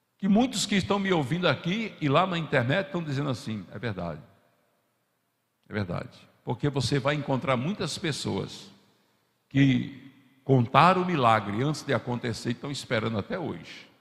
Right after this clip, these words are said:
Muitas que falaram isso. É igual a mulher. A mulher que conta que o marido dela é menino, o homem é, parece que foi feito num computador, programado.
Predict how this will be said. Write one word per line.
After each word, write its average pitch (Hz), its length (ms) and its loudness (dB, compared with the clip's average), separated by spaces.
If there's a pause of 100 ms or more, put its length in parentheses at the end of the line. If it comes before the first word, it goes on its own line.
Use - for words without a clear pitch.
(2000)
Muitas 143 560 4
que 127 100 -6
falaram 98 520 -2
isso. - 420 -12 (1600)
É 110 80 0
igual 131 200 4
a 151 60 2
mulher. 110 400 0 (1200)
A 143 100 -16
mulher 139 360 2
que 123 180 -8 (380)
conta 175 280 2
que 143 160 -4
o 139 60 0
marido 131 420 0
dela 139 320 0
é 127 60 -2
menino, 180 680 0
o 151 40 0
homem 214 320 2
é, 147 60 2
parece 185 320 0
que - 80 -8
foi 180 120 2
feito - 280 2
num 156 80 -2
computador, 160 580 0
programado. 131 880 4